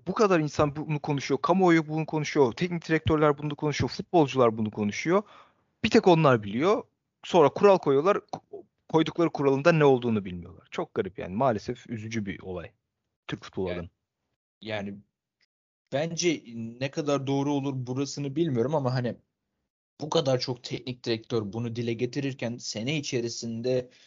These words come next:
Speaker 2: bir yabancı oyuncu değişikliği yani, e, kural değişikliği gelir mi? E, çok ciddi, e, bununla ilgili spekülasyonlar
Speaker 1: E, bu da
Speaker 2: çıkacak.
Speaker 1: yanlış ama.
Speaker 2: Evet.
Speaker 1: Bu da yan-,
Speaker 2: Bu
Speaker 1: böyle
Speaker 2: da,
Speaker 1: bir şey
Speaker 2: bu da, bu da
Speaker 1: getirdiğini
Speaker 2: yan-,
Speaker 1: düşün.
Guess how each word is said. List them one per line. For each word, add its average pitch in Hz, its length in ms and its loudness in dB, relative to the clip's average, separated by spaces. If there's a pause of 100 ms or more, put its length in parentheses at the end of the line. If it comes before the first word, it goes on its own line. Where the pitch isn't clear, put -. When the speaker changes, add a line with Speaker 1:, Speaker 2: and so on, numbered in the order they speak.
(240)
Speaker 2:
bir 120 140 0
yabancı 117 580 -2
oyuncu 110 400 -4
değişikliği 104 580 -8
yani, 87 240 -8 (120)
e, 101 180 -6
kural 120 400 -2
değişikliği 110 760 -4
gelir 120 300 0
mi? 131 220 -4 (360)
E, 104 300 -4
çok 135 280 -6
ciddi, 127 420 0 (180)
e, 104 340 -4 (420)
bununla 123 320 -2
ilgili 117 280 0
spekülasyonlar 117 800 -4
Speaker 1:
E, - 40 -8
bu - 40 -12
da - 40 -2
Speaker 2:
çıkacak. 135 320 6
Speaker 1:
yanlış 160 360 6
ama. 120 240 -6
Speaker 2:
Evet. 107 200 -14
Speaker 1:
Bu 123 100 -14
da 170 80 0
yan-, 143 180 0
Speaker 2:
Bu 117 40 -4
Speaker 1:
böyle 120 180 2
Speaker 2:
da, 196 40 6
Speaker 1:
bir 147 40 4
şey 139 120 0
Speaker 2:
bu 185 40 2
da, - 20 4
bu 202 40 6
da - 20 4
Speaker 1:
getirdiğini 170 320 0
Speaker 2:
yan-, 190 100 -2
Speaker 1:
düşün. 208 280 -12